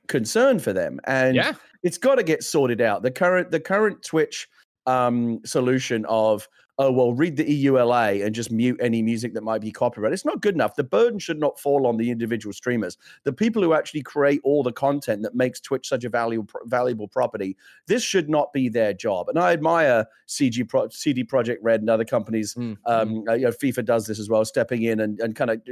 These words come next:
Speaker 1: trying to kind of provide a stopgap solution by having these streamer modes when they say, "Well, you know, if you, if you click this button,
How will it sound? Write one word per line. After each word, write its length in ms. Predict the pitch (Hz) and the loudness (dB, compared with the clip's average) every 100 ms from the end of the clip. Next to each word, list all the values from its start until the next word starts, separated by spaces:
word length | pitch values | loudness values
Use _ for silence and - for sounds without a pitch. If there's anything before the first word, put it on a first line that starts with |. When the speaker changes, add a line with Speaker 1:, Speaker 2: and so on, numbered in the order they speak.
| 123 | -6
Speaker 1:
trying 260 | 160 147 | 0 2
to 60 | 131 | 0
kind 200 | - 123 | -2 -2
of 140 | 110 - _ | -4 -6 _
provide 340 | 123 123 123 | 0 2 2
a 20 | |
stopgap 460 | 110 143 - 123 - | 0 -4 0 -2 -2
solution 520 | - 123 135 123 110 - - _ | -4 -4 -2 -2 -4 -6 -20 _
by 100 | 127 | 0
having 240 | 139 127 | 2 0
these 160 | 110 107 | 0 -4
streamer 380 | - 170 170 120 | -2 0 2 2
modes 320 | 104 104 101 | 2 0 -2
when 60 | 117 | -8
they 60 | |
say, 140 | 113 120 | -2 0
"Well, 180 | 120 | 0
you 60 | 113 | 0
know, 120 | 107 | 0
if 140 | 104 113 | -4 -6
you, 60 | - | -10
if 140 | 127 117 | -10 -8
you 80 | |
click 220 | 113 - 120 | -8 -8 -8
this 140 | 113 | -4
button, 380 | - 113 110 | -2 -2 -2